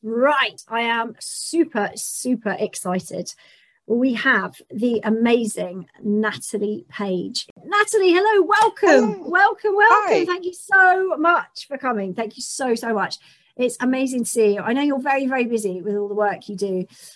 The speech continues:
Speaker 1: I am a huge fan. Now, people listening and watching may know of your work, but if they don't, Natalie, please tell us about you and what you do.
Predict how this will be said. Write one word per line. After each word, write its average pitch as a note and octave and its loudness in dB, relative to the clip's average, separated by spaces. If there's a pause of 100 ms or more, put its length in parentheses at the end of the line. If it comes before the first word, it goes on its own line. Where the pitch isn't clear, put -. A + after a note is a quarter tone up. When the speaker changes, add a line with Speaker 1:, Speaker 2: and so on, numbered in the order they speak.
(160)
Speaker 1:
I C4 2
am C4+ 2 (300)
a C#4+ 0
huge D4 0
fan. A#3 2
Now, A#3+ 0 (840)
people D4+ -2
listening A3 -4 (260)
and A3 0
watching G#3+ 0
may D4 2
know B3 4
of G3+ -2
your G3 -2
work, G3+ -4 (420)
but A#3+ -2
if B3+ -4
they C4 0
don't, C4+ 0
Natalie, G#3+ -4
please B3+ -2
tell D#4 2
us D4 0
about B3 0
you A#3 0
and G#3+ -4
what G#3+ -6
you G3+ -10
do. F#3+ -4